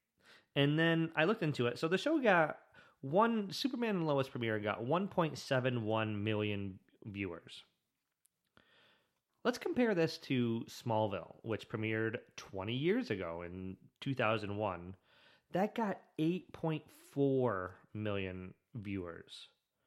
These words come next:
On the C W, or at the time, the W B. And so, you know, s-, comparing to Smallville is apt because we're gonna be talking about Smallville in this episode. But one point seven one million, so one and three quarter million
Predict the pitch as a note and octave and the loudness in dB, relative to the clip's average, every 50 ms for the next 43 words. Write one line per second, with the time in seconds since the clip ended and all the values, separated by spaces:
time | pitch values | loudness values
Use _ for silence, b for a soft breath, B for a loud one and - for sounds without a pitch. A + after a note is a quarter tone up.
0 | b b b b b b b - C#3 D3+ E3 F3 E3 - E3 C3+ B2 A2+ A2 - | b b b b b b b 4 4 4 4 2 0 0 2 2 2 2 2 2
1 | B2+ A#2 A2 G#2+ G#2 G#2 - - C#3 - - A#2 - - A2+ - - A2+ G#2+ G#2 | 2 2 4 2 2 -2 -4 -4 -4 0 0 0 -2 -2 -6 0 4 4 4 4
2 | G2+ G2 G2+ G2 F#2+ F#2+ F#2+ F#2+ G#2 F#2 - - _ _ _ _ - A2 G#2 G2+ | 2 -2 -2 -2 -2 -2 -4 -4 -4 -6 -6 -10 _ _ _ _ -8 -8 -8 -6
3 | - G#2+ G2 F#2+ F#2+ - A#2 G#2 F#2+ F#2 - - - _ - - A#2 G#2+ B2 A2+ | -4 -4 -4 -4 -4 -6 -8 -8 -8 -8 -10 -12 -18 _ -14 -10 -4 0 0 0
4 | G#2 G2 - B2+ A#2 A2 A2 G2 G2 F#2+ F#2 F#2+ G2 F#2+ F#2+ F#2+ F#2+ - B B | 0 -2 -4 -2 0 0 0 0 0 -2 -2 -2 -4 -4 -4 -6 -8 -10 B B
5 | B B B B - - A#2+ G#2 A2 - - - - - - G2 - - G2+ F#2+ | B B B B -4 -2 0 0 0 -2 -4 -12 -12 -10 -12 -12 -8 -6 -4 -4
6 | F#2+ F#2 F#2+ F#2+ G2 F#2+ F#2+ G2+ - - E3+ D#3+ B2 G2+ F#2 F2+ F2 E2+ - - | -4 -4 -6 -6 -6 -6 -6 -6 -8 -8 -10 -8 -8 -8 -8 -6 -8 -8 -10 -12
7 | _ - - - F#2 F2 E2+ F2 F2 F2+ F2+ F#2 - B2+ B2 A2+ F#2+ - F2+ F2+ | _ -18 -14 -12 -12 -12 -10 -10 -12 -10 -10 -8 -8 -8 -8 -8 -8 -8 -8 -8
8 | F2 - B B B B B B B B B B B B B B B B B B | -10 -12 B B B B B B B B B B B B B B B B B B
9 | B - D3+ D3+ - D3+ C3 B2+ D3 F3+ A3 B3 - - A3+ A3+ G#3+ - - C3 | B 4 4 4 4 2 0 6 8 8 8 6 6 2 2 0 0 0 -4 -4
10 | C#3 B2+ A#2+ - - - F3 E3 F#3 F3 D#3 C3+ C#3 D3 D3 C#3+ C3+ B2 A2 G#2 | -4 -4 -4 -2 0 2 2 4 4 4 4 4 4 4 4 4 4 2 2 0
11 | G2 F#2+ F#2+ G2 G#2+ A#2 - - B2+ A#2+ A#2 A2+ A2+ A2+ A#2+ - - - C3 C3 | 0 -2 -4 -6 -6 -8 -6 -2 0 0 2 2 0 0 -2 -6 -8 -10 -6 -2
12 | C#3+ E3+ E3+ F3 E3+ D#3+ D3+ C#3+ C#3 C3+ C3+ - - - C#3 B2+ - C#3+ C3 B2 | 2 2 2 4 2 2 2 0 0 -2 -4 -8 -4 -4 -4 0 2 2 4 4
13 | A#2+ A2+ A#2 G#2+ G#2+ G#2+ G#2 G#2+ A2 A2 G#2+ | 4 2 2 0 0 0 0 -2 -4 -6 -8